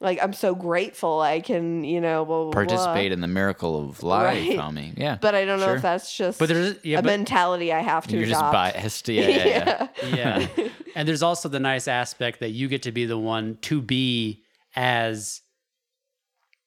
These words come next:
Speaker 3: yelly or as,
Speaker 1: Yeah.
Speaker 3: like, like, bossy as, as you
Speaker 1: Right.
Speaker 3: want. Like, you get that
Speaker 2: Mm-hmm.
Speaker 3: leeway, and I have to be the beta, like,
Speaker 1: It
Speaker 3: "Anything you
Speaker 1: is.
Speaker 3: want." Like,
Speaker 2: Yeah, yeah, yeah.
Speaker 3: so,
Speaker 1: Like,
Speaker 3: like,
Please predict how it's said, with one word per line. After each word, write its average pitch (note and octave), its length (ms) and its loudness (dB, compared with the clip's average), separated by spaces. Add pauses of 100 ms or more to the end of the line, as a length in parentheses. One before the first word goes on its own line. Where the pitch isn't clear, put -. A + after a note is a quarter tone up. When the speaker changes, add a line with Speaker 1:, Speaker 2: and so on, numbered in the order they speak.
(680)
Speaker 3:
yelly B2+ 720 2
or A#2 160 2
as, A2+ 160 0
Speaker 1:
Yeah. F3+ 260 2
Speaker 3:
like, D3 240 -8 (140)
like, A2+ 340 -8 (280)
bossy B2 640 -2
as, A2+ 260 -6
as C3 300 0
you A#2 60 -2
Speaker 1:
Right. A2+ 80 -2
Speaker 3:
want. A2+ 240 2
Like, G#2 140 -8
you B2+ 140 -4
get A#2+ 220 -2
that A2+ 180 0
Speaker 2:
Mm-hmm. - 80 -4
Speaker 3:
leeway, A2 500 -2
and A2+ 140 -2
I A#2 260 0 (180)
have A#2+ 200 -2
to B2+ 100 -6
be A#2+ 120 -2
the A2+ 100 -4
beta, A2+ 340 2
like, A2 260 -2
Speaker 1:
It C3 120 -4
Speaker 3:
"Anything F3 280 4
you F3 60 2
Speaker 1:
is. E3+ 40 2
Speaker 3:
want." F3 180 2
Like, C#3+ 280 0
Speaker 2:
Yeah, F3 200 0
yeah, - 20 -2
yeah. E2+ 200 0
Speaker 3:
so, B2+ 140 -4
Speaker 1:
Like, F3+ 100 0
Speaker 3:
like, A#2+ 240 -4